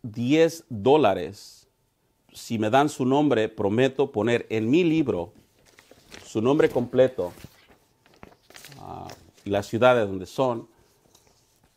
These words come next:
de que ustedes ayudaron a este proyecto de hacer este libro, la historia de Marco Gutiérrez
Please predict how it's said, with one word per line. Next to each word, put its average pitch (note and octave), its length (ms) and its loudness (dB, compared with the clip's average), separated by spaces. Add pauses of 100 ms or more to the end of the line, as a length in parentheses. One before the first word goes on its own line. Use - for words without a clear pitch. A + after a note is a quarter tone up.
de G#2+ 200 -4
que - 80 -14
ustedes B2+ 520 -2
ayudaron G#2+ 680 0 (100)
a G2 140 -4
este A2 200 -10
proyecto G2+ 680 -8 (880)
de G#2+ 140 -4
hacer A#2 260 -2
este A#2 260 -4
libro, G2+ 420 -4 (1200)
la G2 100 -8
historia C3 460 -2
de G#2 80 -2
Marco G#2 320 -2
Gutiérrez B2+ 680 0